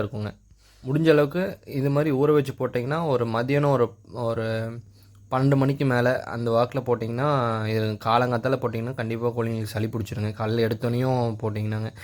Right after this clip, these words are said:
காலையில வர தீவனம் போட்டுங்க. இதே நான் போ-, இப்ப மிக்ஸ் பண்ணியிருக்கிறதே நான் வந்து அப்படியே வர தீவனமா போட்டுருவேன். ஊற வைக்காம போட்டுருவேங்க. இது பார்த்தீங்கன்னா, மணி ஒரு பதினொன்றரை, பன்னெண்டு மணி வாக்குல வந்து மத்தியான டைம்ல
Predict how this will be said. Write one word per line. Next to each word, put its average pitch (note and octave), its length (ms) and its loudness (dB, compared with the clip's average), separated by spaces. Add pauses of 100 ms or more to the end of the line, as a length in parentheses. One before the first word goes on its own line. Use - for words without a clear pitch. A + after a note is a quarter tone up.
(140)
காலையில B2 340 4
வர A#2+ 160 6
தீவனம் B2+ 420 -2
போட்டுங்க. A#2 280 -4
இதே C#3 500 2
நான் A#2 200 -2
போ-, A#2+ 340 0
இப்ப A2 220 -4
மிக்ஸ் A2 300 -4
பண்ணியிருக்கிறதே C3 420 2
நான் F3+ 120 2
வந்து C#3 240 2
அப்படியே C3+ 480 2 (580)
வர B2 300 4
தீவனமா B2+ 300 2
போட்டுருவேன். A2+ 340 0
ஊற A#2+ 200 6
வைக்காம A#2 220 0
போட்டுருவேங்க. G#2+ 440 -4
இது C3+ 180 -6
பார்த்தீங்கன்னா, C3+ 520 -2 (360)
மணி C3 180 2
ஒரு B2 220 4
பதினொன்றரை, A#2+ 600 2 (140)
பன்னெண்டு A#2+ 240 -2
மணி A#2+ 260 -2 (320)
வாக்குல A2 240 -4
வந்து A2 240 -2
மத்தியான B2 380 2
டைம்ல A2 460 0